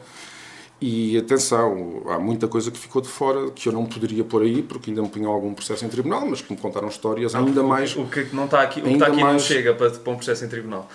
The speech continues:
Speaker 1: Ah, aparentemente, pelo menos eu pe-, pedi a um amigo meu, jurista, para ler, para ver se havia alguma coisa que me poderia dar origem a um processo, mas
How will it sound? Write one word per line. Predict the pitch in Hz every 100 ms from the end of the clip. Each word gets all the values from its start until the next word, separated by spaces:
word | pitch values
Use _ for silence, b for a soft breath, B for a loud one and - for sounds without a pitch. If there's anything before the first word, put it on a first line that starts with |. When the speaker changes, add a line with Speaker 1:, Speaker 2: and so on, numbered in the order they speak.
| B
Speaker 1:
Ah, | 123 123 117 113 120
aparentemente, | 123 120 117 127 156 185 - 185
pelo | 120 113
menos | 123 139 147
eu |
pe-, | 127 131 135
pedi | 127 123
a |
um | 131
amigo | 123 123 123
meu, | 127
jurista, | 113 110 110 123 -
para | - 113
ler, | 107 131
para | - - 104
ver | 90 98
se | -
havia | 98 101
alguma | 101 98 101 104
coisa | 120 139
que | 139
me | 110
poderia | - 107 107
dar | 104
origem | 104 113 123
a |
um | 113
processo, | - 95 82 - 98
mas | 87 -